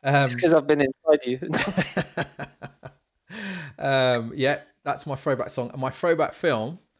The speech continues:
Speaker 1: um, it's not even that much of a throwback, but it's just been one of the things that I just stumbled across and just ended up watching, like, three movies in the space of, like, in the last couple of days. Well, I'm halfway through the third movie, is the Hunger Games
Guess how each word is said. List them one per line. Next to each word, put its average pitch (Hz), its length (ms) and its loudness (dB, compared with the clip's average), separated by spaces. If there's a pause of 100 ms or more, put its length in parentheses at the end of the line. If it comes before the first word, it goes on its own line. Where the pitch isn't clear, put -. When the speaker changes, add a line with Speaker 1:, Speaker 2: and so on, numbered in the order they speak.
(340)
Speaker 1:
um, 120 640 -6 (240)
it's - 140 -14
not 180 140 -4
even 143 200 -4
that 135 160 -6
much 117 240 -12
of 113 60 -10
a - 40 -10
throwback, 139 640 -6 (540)
but - 300 -8
it's - 140 -20
just 156 200 -10
been 139 120 -8
one 127 120 -4
of 117 60 -6
the 113 60 -8
things 120 340 -8
that 92 100 -6
I 107 120 -8
just - 200 -14
stumbled 117 400 -6
across - 360 -10
and 101 80 -10
just 107 220 -14
ended 113 220 -10
up - 240 -10 (100)
watching, 101 680 -12 (160)
like, 113 160 -10 (140)
three 117 260 -6
movies 104 680 -10 (460)
in 107 120 -14
the 104 60 -12
space 104 380 -10
of, 98 300 -10
like, 98 240 -16
in 110 60 -12
the 110 100 -10
last 107 440 -10 (260)
couple 110 300 -10
of 98 80 -8
days. 107 160 -6
Well, 107 380 -6
I'm 120 100 -10
halfway 113 280 -4
through 104 160 -12
the 98 60 -16
third 110 300 -8
movie, 95 420 -14 (420)
is 110 160 -14
the - 60 -8
Hunger 123 300 -4
Games 127 720 -6